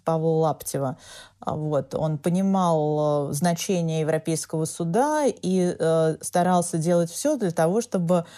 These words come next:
Россия как-то причесалась и тоже стала бочком пр-, подвигаться к правам человека. Это первое.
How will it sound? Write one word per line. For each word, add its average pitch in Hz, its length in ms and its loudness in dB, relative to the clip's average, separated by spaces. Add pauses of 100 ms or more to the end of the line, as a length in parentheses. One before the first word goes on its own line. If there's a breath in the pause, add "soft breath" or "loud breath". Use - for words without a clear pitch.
(180 loud breath)
Россия 185 840 2
как-то 175 600 -2 (240 loud breath)
причесалась 226 880 2
и 165 140 -2
тоже 196 640 2
стала 185 320 2
бочком 170 480 0
пр-, 175 220 0
подвигаться 165 640 0
к - 60 -14
правам 165 340 2
человека. 175 600 0
Это 165 160 2
первое. 151 580 0